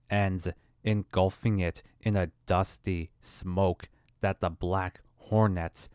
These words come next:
and Red Wasps used to safely barge in. Vance and the cohort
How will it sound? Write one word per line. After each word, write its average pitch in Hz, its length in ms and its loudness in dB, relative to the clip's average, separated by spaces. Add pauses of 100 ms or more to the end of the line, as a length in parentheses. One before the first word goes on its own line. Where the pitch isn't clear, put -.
(200)
and 92 280 -4
Red 98 220 0
Wasps 87 680 -2 (200)
used 101 440 0 (320)
to 98 120 0
safely 95 720 -2 (280)
barge 90 480 0 (220)
in. 85 380 -4 (540)
Vance 95 560 -2 (160)
and 104 180 0
the 90 80 0
cohort - 760 -2